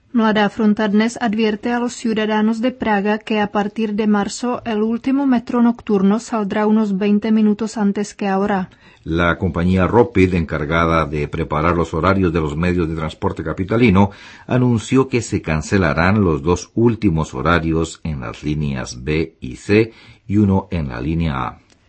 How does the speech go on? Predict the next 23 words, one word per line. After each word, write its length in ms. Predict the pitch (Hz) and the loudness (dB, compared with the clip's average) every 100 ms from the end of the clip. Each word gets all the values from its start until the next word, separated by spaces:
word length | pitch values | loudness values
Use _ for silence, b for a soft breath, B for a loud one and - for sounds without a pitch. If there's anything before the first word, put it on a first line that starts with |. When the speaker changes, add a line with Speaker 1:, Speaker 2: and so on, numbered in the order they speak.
| _ | _
Speaker 1:
Con 220 | - 208 | 2 4
esta 280 | 196 - 214 | 2 0 -2
medida, 440 | 208 196 208 214 | 0 0 -2 -2
la 160 | 233 240 | -2 -2
compañía 580 | - 208 202 208 208 214 | 2 2 2 2 2 2
de 120 | 220 | -2
transporte 600 | 214 214 208 220 214 233 | -2 -2 -2 -4 -4 -2
urbano 460 | 226 214 208 208 226 | -2 0 0 2 0
de 120 | 233 | -2
Praga 500 | 226 214 202 220 - | 0 0 2 0 -2
espera 580 | 226 - - 262 269 - | -6 -6 -4 -2 -2 0
ahorrar 460 | 247 226 214 220 | 0 0 0 2
más 300 | 233 220 214 | 2 4 0
de 160 | 208 220 | -2 -4
once 340 | 208 226 - 240 | 0 0 2 2
millones 480 | 220 208 202 220 | 2 4 2 0
de 120 | 208 208 | 0 0
euros 340 | 202 208 - | 0 -2 -2
al 140 | 202 | -2
año, 320 | 208 226 208 - | 2 4 2 2
indica 480 | 196 185 180 - 233 | 2 2 0 -4 -6
el 240 | 220 185 | -4 -2
diario. 520 | 175 170 185 185 175 | 0 0 0 0 -2